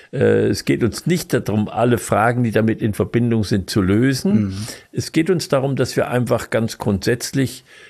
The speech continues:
Speaker 1: mal uns überlegen, haben wir zu den Steuern ein Verhältnis und was für ein Verhältnis haben wir dazu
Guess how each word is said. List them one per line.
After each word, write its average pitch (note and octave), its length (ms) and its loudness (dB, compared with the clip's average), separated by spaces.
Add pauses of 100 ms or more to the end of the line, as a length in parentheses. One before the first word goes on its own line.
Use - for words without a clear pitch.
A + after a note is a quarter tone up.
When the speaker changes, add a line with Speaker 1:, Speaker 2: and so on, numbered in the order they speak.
(140)
Speaker 1:
mal A2 280 0
uns - 260 -4
überlegen, G#2 500 0
haben A#2+ 240 0
wir D3 160 0
zu - 160 -4
den G#2+ 180 0
Steuern A#2 520 0
ein G2 720 -2
Verhältnis G2 760 0
und G2+ 160 -2
was G#2+ 140 -4
für A#2+ 100 -4
ein A2+ 140 0
Verhältnis A2 500 -2
haben A2 200 0
wir C3 80 0
dazu B2+ 460 -2